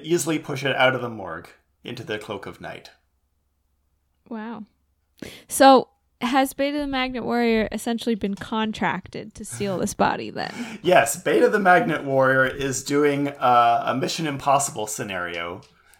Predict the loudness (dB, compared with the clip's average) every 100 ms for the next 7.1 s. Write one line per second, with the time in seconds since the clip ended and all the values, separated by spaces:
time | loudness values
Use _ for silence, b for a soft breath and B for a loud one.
0 | b -8 -2 -2 -2 -6 -4 -4 -6 -10
1 | -12 -16 -18 -16 -12 -10 -10 -10 -8 -10
2 | -10 -16 -16 -14 -10 0 2 4 4 2
3 | 0 -2 -4 -6 -4 -2 0 -2 -2 -4
4 | -4 -6 -8 -10 -10 -12 -16 _ _ _
5 | 0 2 2 0 4 4 4 2 2 0
6 | -4 -4 -6 -8 -6 -6 -6 -8 -8 -10